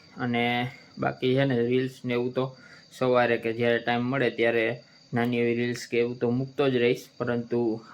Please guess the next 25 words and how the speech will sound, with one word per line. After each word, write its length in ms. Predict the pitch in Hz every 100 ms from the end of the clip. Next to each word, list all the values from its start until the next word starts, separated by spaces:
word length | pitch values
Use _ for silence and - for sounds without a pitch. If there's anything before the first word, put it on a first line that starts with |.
| -
કંઈક 180 | 120 117
આ 140 | 120
રીતે 220 | 120 117 120
આપણે 240 | 120 117
નક્કી 340 | 123 127 131
કર્યું 300 | 127 131 135
છે. 100 | 135
અને 260 | 131 123 117 117 120 -
જમીને 340 | 123 123 131 117
ફ્રી 260 | 135 127
થઈ 180 | 123 127
ગયો 180 | 135 135
છું 120 | 131
અત્યારે. 360 | 127 135 131 160 - - - - - - -
તમને 200 | 123 120
ખબર 340 | 123 123 127
જ 80 | 123
છે 120 | -
આગળ 240 | 120 117 110
શું 280 | - 120 113
જમ્યું 320 | 117 120 117
છે, 140 | 117
શું 260 | 110 123 117 117
નહીં. 220 | 127 117 - - - - -
તો 400 | 117 117 117